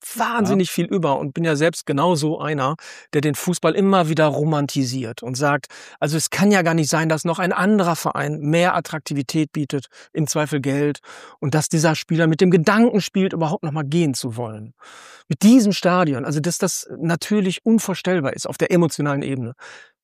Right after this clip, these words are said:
Speaker 1: Nochmal, dann bei Lichte betrachtet, ich glaube, Nico Schlotterbeck macht etwas sehr Plausibles für einen sechsundzwanzigjährigen. Nicht kommunikativ, aber in der Sache. Ich glaube und hoffe nicht, dass sie ihm das allzu lange nachhalten werden.
Speaker 2: Müssen Spieler manchmal, ich will das gar nicht unbedingt auf Schlotterbeck beziehen,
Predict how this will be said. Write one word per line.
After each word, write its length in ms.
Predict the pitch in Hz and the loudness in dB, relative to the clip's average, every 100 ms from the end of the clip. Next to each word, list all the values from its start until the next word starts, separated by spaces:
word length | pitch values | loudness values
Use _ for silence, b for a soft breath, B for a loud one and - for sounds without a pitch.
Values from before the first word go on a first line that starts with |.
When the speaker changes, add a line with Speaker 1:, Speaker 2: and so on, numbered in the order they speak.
| - | -4
Speaker 1:
Nochmal, 440 | 143 - 117 143 - | -2 -2 -6 -8 -6
dann 360 | 131 165 180 180 | -2 0 -2 -4
bei 120 | - 120 | -6 -2
Lichte 260 | 147 - | -2 -2
betrachtet, 580 | 135 - 151 - 160 143 - B B B | -6 -4 -4 -2 -4 -4 -8 B B B
ich 160 | - - | -10 -2
glaube, 180 | 147 151 | 0 0
Nico 180 | 147 | 0
Schlotterbeck 340 | 151 147 147 143 | -2 0 0 -2
macht 140 | 139 | -4
etwas 260 | - 143 135 | -4 -6 -2
sehr 140 | 147 | -2
Plausibles 600 | 143 156 135 131 143 131 - | -2 -2 -2 -2 -2 -2 -4
für 100 | 139 | -4
einen 60 | |
sechsundzwanzigjährigen. 880 | 131 131 135 - 135 127 113 110 139 | -4 -6 -8 -8 -6 -6 -8 -2 4
Nicht 160 | 254 | 4
kommunikativ, 720 | - 208 180 151 127 220 254 - | 4 4 4 0 -2 0 0 -2
aber 180 | 147 160 | -2 -2
in 80 | |
der 120 | 135 127 | -2 -2
Sache. 320 | 120 113 - _ B B B B _ | -4 -8 -14 _ B B B B _
Ich 100 | - | -12
glaube 340 | - 135 170 165 | -2 4 4 2
und 120 | 120 | -2
hoffe 200 | 131 123 | -4 -4
nicht, 220 | 131 - | -4 -6
dass 120 | 123 | -6
sie 80 | - | -4
ihm 180 | 113 120 | -4 -6
das 340 | 120 143 - - | -4 -4 -6 -2
allzu 280 | 127 131 135 | -2 0 0
lange 440 | 120 123 117 120 - | 0 0 -2 -6 -12
nachhalten 420 | - 95 - - | -12 -10 -10 -14
werden. 220 | - 95 - _ _ _ _ _ _ _ _ - | -16 -20 -20 _ _ _ _ _ _ _ _ -8
Speaker 2:
Müssen 260 | 113 - | -4 -4
Spieler 340 | - - 139 135 | -4 0 2 4
manchmal, 400 | 127 147 151 147 | 2 0 0 0
ich 120 | - | 2
will 60 | 139 | -2
das 120 | 127 | 0
gar 120 | 131 | 0
nicht 120 | 127 | 0
unbedingt 260 | 131 131 120 | -2 -2 -2
auf 100 | 107 | -2
Schlotterbeck 460 | - 135 120 104 - | -2 0 0 0 -4
beziehen, 460 | 107 - 113 107 | -10 -4 -4 -4